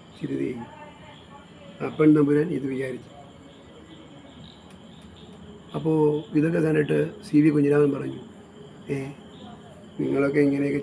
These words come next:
ചെയ്താലും എൻ്റെ ആദ്യത്തെ ഫീസ് ഇതുവരെ കിട്ടിയിട്ടില്ല, എൻ്റെ ആദ്യത്തെ ഫീസ് ഇതുവരെ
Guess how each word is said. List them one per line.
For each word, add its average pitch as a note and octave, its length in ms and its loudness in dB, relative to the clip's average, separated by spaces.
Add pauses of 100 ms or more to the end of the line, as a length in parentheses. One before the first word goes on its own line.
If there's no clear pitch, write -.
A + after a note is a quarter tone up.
ചെയ്താലും C3+ 340 -4 (560)
എൻ്റെ D3 180 4 (180)
ആദ്യത്തെ D#3+ 440 2
ഫീസ് C3+ 240 0
ഇതുവരെ C3+ 300 -4
കിട്ടിയിട്ടില്ല, - 420 -14 (680)
എൻ്റെ C#3+ 180 4 (160)
ആദ്യത്തെ D3 380 0 (100)
ഫീസ് - 400 -16 (540)
ഇതുവരെ C#3 300 0